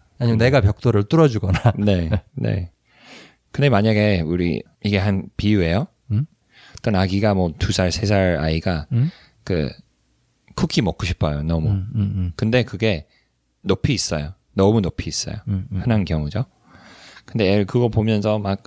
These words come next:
Speaker 2: 어, 어,
Speaker 1: 음, 음.
Speaker 2: 손을 달려고. 근데 닿지는 못해요.
Speaker 1: 음.
Speaker 2: 그렇게 막 좌절하고 막 울고 이렇게 오래 고통스러운 상황에 있을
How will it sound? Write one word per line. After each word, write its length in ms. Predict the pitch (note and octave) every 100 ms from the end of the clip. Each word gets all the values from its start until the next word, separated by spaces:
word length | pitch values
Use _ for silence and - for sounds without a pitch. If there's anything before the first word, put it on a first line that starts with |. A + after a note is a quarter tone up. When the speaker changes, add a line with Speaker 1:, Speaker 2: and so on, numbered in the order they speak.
| -
Speaker 2:
어, 40 |
어, 720 | D#2+ - D#2+ - - F#2 A#2+ - A3 B2+
Speaker 1:
음, 120 | A2+ A2+
음. 180 | F#2+ E2+ _ _ _ -
Speaker 2:
손을 300 | E3+ E3+ D3+
달려고. 840 | - F2+ F#2 F2+ E2 B2 B2 D#2 - _ _
근데 360 | - A2+ A#2 A2 - _ -
닿지는 380 | - - D3 G2+
못해요. 440 | D2+ - C#2 D#2 - _ C3+
Speaker 1:
음. 140 | G#2 - _ _ _ _ _ _
Speaker 2:
그렇게 640 | - C3+ - D3 C3+ A#2 - - _ _ _ _
막 300 | G#2 F#2+ - _ _ -
좌절하고 920 | - G2 A2 A2 G#2 G2+ G#2 G#2 G2+
막 280 | F2+ D#2+ -
울고 840 | A2 A2+ A#2 A2+ A2+ A2 G#2+ F#2+ F#2+ -
이렇게 280 | G2 F#2+ G2+ -
오래 680 | E2+ G#2 A2+ C3 C3+ C3+ C3 -
고통스러운 760 | - - C3+ B2+ C3 B2 B2
상황에 800 | A2+ F#2 F#2+ F#2 F#2+ A#2 C3+ C3 _
있을 360 | F#2 - D3+